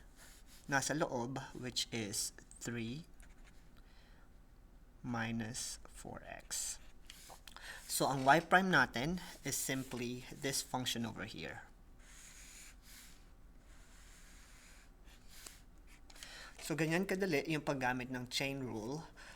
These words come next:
sa ilang mga functions tulad nito. So, kailangan lang makita nyo yung dalawang functions tulad nung sa problem number one. Yung sa problem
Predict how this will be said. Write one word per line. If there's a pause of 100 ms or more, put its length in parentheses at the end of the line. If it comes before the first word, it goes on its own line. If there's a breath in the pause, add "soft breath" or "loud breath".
(140 loud breath)
sa
ilang
mga
functions
tulad
nito.
So, (320 loud breath)
kailangan
lang
makita
nyo
yung (240 loud breath)
dalawang
functions
tulad
nung
sa
problem
number
one. (920 loud breath)
Yung
sa
problem